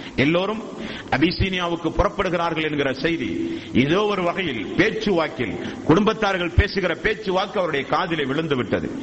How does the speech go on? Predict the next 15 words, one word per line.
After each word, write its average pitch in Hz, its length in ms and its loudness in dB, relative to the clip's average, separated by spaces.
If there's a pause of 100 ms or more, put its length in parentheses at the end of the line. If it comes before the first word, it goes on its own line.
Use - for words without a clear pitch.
(280)
ரசூலுல்லாஹி 175 560 2
ஸல்லல்லாஹு 185 440 -2
அலைஹி 165 160 -2
வஸல்லம் 185 220 -2
இடத்திலே 170 300 0
நேரடியாக 175 540 -2
போய் 135 200 0
சொன்னார், 127 260 2
"யா 147 260 0
ரசூலல்லாஹ், 190 500 0 (320)
நானும் 170 440 2
செல்கிறேன் 143 420 0
அபிசீனியாவுக்கு." 117 760 0 (600)
எப்படி 185 340 4
வருகிறார்? 185 520 -2